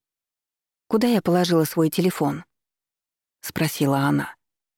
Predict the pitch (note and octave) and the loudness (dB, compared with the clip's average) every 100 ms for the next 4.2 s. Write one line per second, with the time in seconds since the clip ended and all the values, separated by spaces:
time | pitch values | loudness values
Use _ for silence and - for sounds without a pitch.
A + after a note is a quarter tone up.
0 | _ _ _ _ _ _ _ - F#3 A3+ | _ _ _ _ _ _ _ -6 0 0
1 | - - G3 F#3 F3+ F3 E3+ F3+ C#3+ C#3 | 0 -2 -2 0 2 0 2 2 2 0
2 | C#3+ C3 - _ - E3 D#3+ E3+ F3 - | 0 -6 -16 _ -4 -2 2 2 2 -2
3 | - F#3 F#3+ E3 - D#3 - F3 - D3 | -2 0 2 0 -2 -4 -2 -4 -2 -4
4 | C3+ - | -6 -14